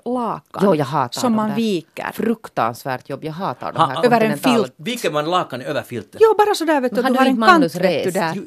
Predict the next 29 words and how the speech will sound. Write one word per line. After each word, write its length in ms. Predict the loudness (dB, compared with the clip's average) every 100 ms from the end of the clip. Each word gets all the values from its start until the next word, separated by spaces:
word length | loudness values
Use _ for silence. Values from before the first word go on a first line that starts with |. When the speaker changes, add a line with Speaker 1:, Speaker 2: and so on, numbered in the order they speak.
| -6
Speaker 3:
men 200 | -4 -2
alltså, 160 | 0
jag, 120 | 0
jag 120 | 2 0
vill, 260 | -2 -6 0
Speaker 1:
Ja. 300 | 2 2 0
Speaker 3:
förlåt, 340 | -2 0 0 -4 -20 -10
inte 260 | -10 -6
bara 200 | 0 2 4
rest, 300 | 4 2 0
utan 100 | -2
så 120 | 2
har 120 | 2
jag 60 | 2
gjort 220 | 0 0
hela 160 | 2 2
barndomen, 580 | 2 0 -2 -4 -8 -8
för 60 |
så 120 | -4
lärde 280 | 0 2 0
vi 120 | -2
oss. 240 | -4 -4 -4
Speaker 1:
Ja. 240 | 0 0 2
Speaker 3:
Filt 400 | 2 2 0 -4
plus 240 | -4 -2
lakan 400 | 0 0 0 -6
över. 340 | -6 -8 -12 -8
Speaker 1:
Ja. 220 | 0 0 0 _
Speaker 3:
Ja. 220 | -6 -6